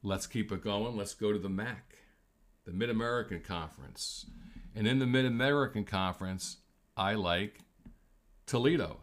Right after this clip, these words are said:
Toledo is seventeen and four, nine and one in the conference. I think the only push they're gonna get is from Ohio,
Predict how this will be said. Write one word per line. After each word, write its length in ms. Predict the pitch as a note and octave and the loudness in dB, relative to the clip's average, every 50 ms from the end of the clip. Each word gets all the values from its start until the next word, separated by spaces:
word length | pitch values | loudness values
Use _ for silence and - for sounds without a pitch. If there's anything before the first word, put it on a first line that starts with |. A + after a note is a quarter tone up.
| - | -8
Toledo 420 | - - A2+ A#2+ B2+ A#2+ A#2+ B2 A2 | -4 -2 0 0 2 2 2 2 2
is 100 | G2 - | 2 0
seventeen 520 | - - C#3 C#3 C#3 C#3 C3 - B2 A2 | 0 0 0 0 0 -2 -2 -2 -2 -2
and 120 | G2+ G2 F2 | -2 -2 -2
four, 240 | - - F#2 F#2 | -2 -2 0 0
nine 280 | F#2 G2+ A2+ B2 C#3 C#3+ | 2 2 2 4 4 4
and 200 | C#3+ C3+ B2 G#2+ | 4 4 4 4
one 300 | G#2+ G#2 G2+ G2+ G2+ F#2+ - - - - _ - - - - - - _ _ _ | 2 2 2 2 0 -2 -4 -10 -18 -20 _ -20 -20 -20 -20 -20 -20 _ _ _
in 120 | - B2+ B2 | -2 0 0
the 80 | A#2+ | 0
conference. 540 | A2 - A2+ G2+ G2+ G2 F#2+ - A2 G2 - | -2 -2 0 2 2 2 0 0 -2 -2 -2
I 100 | G#2 G2 | -2 -2
think 240 | G2 - A2+ G#2+ - | 0 0 -2 -2 0
the 100 | G#2 G#2+ | 0 2
only 220 | G#2+ G#2+ G#2+ G#2+ | 2 4 2 2
push 320 | G2+ - - B2+ A#2+ - - | 0 0 0 0 0 0 0
they're 160 | - A2+ G#2+ | -2 0 2
gonna 160 | G#2+ G#2 G2+ | 2 2 2
get 200 | F#2+ F#2+ G#2 G2+ | 2 2 2 2
is 200 | G2+ G2 F#2+ - | 2 0 -2 -4
from 240 | - - G2+ F#2 F2+ | -6 -4 -4 -2 -4
Ohio, 280 | E2+ E2 E2 G2 - | -4 -6 -8 -10 -12